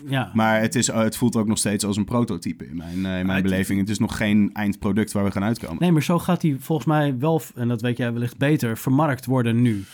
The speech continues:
Speaker 3: Ja, het is natuurlijk een, ehm, weet je, een, een, ja, kijk, je kunt natuurlijk kijken van hoe, hoe is het prototype model er dan af, weet je wel. Ik vind op zich de afweging of zo best wel, eh, mooi met de, de ring en zo en hoe die zich vastklemt
Speaker 2: Mhm.
Speaker 3: op je hoofd.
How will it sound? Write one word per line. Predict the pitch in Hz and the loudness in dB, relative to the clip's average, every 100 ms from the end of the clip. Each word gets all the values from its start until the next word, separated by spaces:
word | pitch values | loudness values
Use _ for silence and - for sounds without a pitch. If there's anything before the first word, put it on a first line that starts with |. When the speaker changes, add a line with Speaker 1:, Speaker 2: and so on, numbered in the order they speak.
| - - _ | -20 -20 _
Speaker 3:
Ja, | - 196 | -4 0
het | 165 156 | 0 -2
is | 156 | -6
natuurlijk | - 160 151 | -4 -4 -4
een, | 147 | -4
ehm, | 139 139 131 127 127 123 123 127 _ _ _ - | -4 -2 -2 -2 -2 -4 -8 -14 _ _ _ -20
weet | - 123 | -14 -12
je, | - | -12
een, | 123 123 | -10 -10
een, | 123 120 | -8 -10
ja, | 123 120 117 | -6 -6 -6
kijk, | - 120 | -8 -12
je | 120 | -10
kunt | 127 | -8
natuurlijk | 123 123 123 | -6 -6 -6
kijken | 123 123 123 | -6 -4 -6
van | 120 | -4
hoe, | 127 123 123 | 0 -2 -2
hoe | 120 123 | -6 -6
is | 120 131 | -6 -8
het | 127 - _ | -10 -12 _
prototype | - 135 127 - 131 127 | -10 -10 -8 -10 -4 0
model | 127 131 127 127 | 2 2 0 -2
er | 120 | -4
dan | 123 120 - | -6 -8 -10
af, | - 117 120 - | -10 -10 -10 -14
weet | 113 113 107 | -14 -14 -14
je | |
wel. | 117 | -14
Ik | 117 123 | -14 -16
vind | 107 - 120 | -14 -10 -8
op | |
zich | - 135 | -6 -6
de | 131 | -6
afweging | 139 139 139 127 | -8 -4 -4 -4
of | |
zo | - 113 117 _ _ _ _ | -6 -8 -10 _ _ _ _
best | 143 139 - | -10 -10 -8
wel, | 113 113 | -8 -8
eh, | 113 | -8
mooi | 113 127 156 | -6 -4 -4
met | 143 131 | -6 -8
de, | - | -10
de | 135 127 127 | -8 -6 -6
ring | 123 135 131 | -6 -8 -8
en | 123 | -8
zo | 131 127 | -6 -4
en | |
hoe | 127 131 | -2 -2
die | 123 | -4
zich | 127 | -6
vastklemt | 135 127 - 139 123 123 | -8 -10 -10 -8 -6 -4
Speaker 2:
Mhm. | 120 | -2
Speaker 3:
op | |
je | 139 | -4
hoofd. | 113 143 - | -8 -12 -14